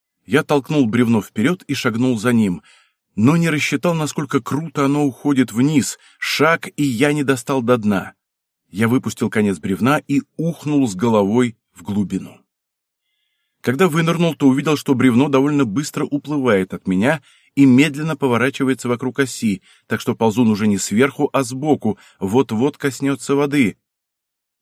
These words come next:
«Тим!» — услышал я испуганный голос ползуна. Я никуда не годный пловец, но тут с такой силой забил руками по воде, что догнал бревно раньше, чем оно успело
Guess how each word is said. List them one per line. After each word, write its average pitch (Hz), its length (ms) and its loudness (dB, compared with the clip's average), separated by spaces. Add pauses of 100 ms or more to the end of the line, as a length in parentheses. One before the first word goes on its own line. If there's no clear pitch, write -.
«Тим!» — 208 420 4 (480)
услышал 110 440 -4
я 139 140 0
испуганный 131 580 0
голос 110 320 -2
ползуна. 95 560 -6 (920)
Я 113 160 2
никуда 160 560 -2
не 160 160 -2
годный 135 380 -2
пловец, 131 560 -2
но 104 100 -4
тут 127 220 -4
с - 60 -16
такой 151 280 -4
силой 143 320 -2
забил 120 380 -2
руками 117 380 -2
по 95 120 -6
воде, 98 400 -2 (220)
что 151 200 -4
догнал 131 400 2
бревно 123 360 0
раньше, 143 340 0
чем 110 160 -2
оно 135 160 0
успело 139 480 0